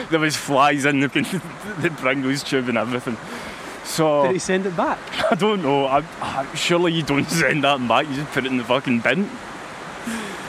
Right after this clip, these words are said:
Speaker 1: Like, I, I don't know what happened to it, but that's one. And then I've got a deer story for later on, but we'll, we'll
Speaker 2: Yeah,
Speaker 1: get,
Speaker 2: we'll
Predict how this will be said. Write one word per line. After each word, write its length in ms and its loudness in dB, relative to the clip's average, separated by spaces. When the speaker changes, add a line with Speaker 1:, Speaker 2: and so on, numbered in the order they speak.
Speaker 1:
Like, 200 4
I, 360 6
I 100 6
don't 140 4
know 80 4
what 160 4
happened 260 4
to 120 2
it, 100 -2
but 180 2
that's 280 4
one. 340 4
And 160 4
then 160 4
I've 120 2
got 180 4
a 40 -6
deer 220 4
story 400 2
for 160 -2
later 300 2
on, 160 4
but 120 0
we'll, 140 4
we'll 100 -2
Speaker 2:
Yeah, 280 4
Speaker 1:
get, 120 2
Speaker 2:
we'll 80 -2